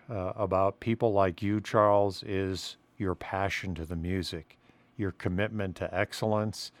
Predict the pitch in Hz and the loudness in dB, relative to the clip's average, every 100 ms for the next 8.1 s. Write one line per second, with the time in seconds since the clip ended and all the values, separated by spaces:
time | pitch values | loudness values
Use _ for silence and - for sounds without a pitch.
0 | - - 101 92 95 95 98 - 113 110 | -20 -8 -2 0 2 0 -2 0 2 2
1 | 110 101 87 110 113 110 110 101 101 104 | 2 2 4 6 6 6 2 -2 2 2
2 | 104 104 101 - 143 143 - - 117 101 | 2 0 -2 0 0 0 -4 -6 0 2
3 | 98 107 120 123 113 110 117 117 117 98 | 0 0 0 2 2 6 6 6 4 2
4 | 104 107 107 107 107 98 98 95 92 92 | 2 4 4 2 0 2 4 4 2 2
5 | 98 107 98 101 98 110 117 123 120 113 | 4 4 4 0 2 4 6 6 4 4
6 | - - 110 110 - 110 110 90 87 87 | 2 2 4 2 0 0 0 -2 -2 0
7 | 95 98 95 87 78 101 98 104 104 104 | 2 2 2 -4 -4 2 4 4 2 -2